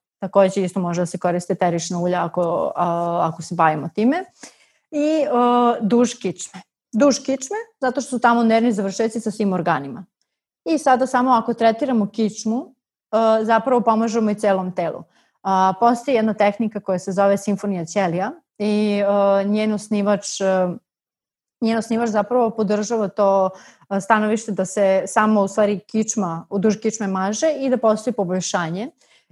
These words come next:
I, e, ja imam čak i dosta divna iskustva sa, na primer, e, sa jednom majkom koja maže detetu, e, za bolje, da progovori bolje, mislim, odnosno ne, ne priča baš najbolje, da,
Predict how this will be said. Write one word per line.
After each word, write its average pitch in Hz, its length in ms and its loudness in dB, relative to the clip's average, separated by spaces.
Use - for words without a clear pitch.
I, 247 460 2
e, - 80 -6
ja 220 200 2
imam 220 180 0
čak 202 180 -4
i 214 40 -2
dosta 202 300 0
divna 202 260 -2
iskustva 202 580 -4
sa, 185 220 -6
na 190 100 -4
primer, 190 480 -2
e, 175 120 -2
sa 180 600 -2
jednom 226 300 2
majkom 214 320 0
koja 208 180 4
maže 196 360 0
detetu, 208 420 0
e, 208 320 2
za 226 160 -2
bolje, 233 320 2
da 240 140 0
progovori 226 500 2
bolje, 160 320 -2
mislim, 185 260 -12
odnosno 185 260 -6
ne, 202 120 0
ne 214 400 2
priča 220 260 -4
baš 185 300 -2
najbolje, 170 460 -4
da, 226 120 -2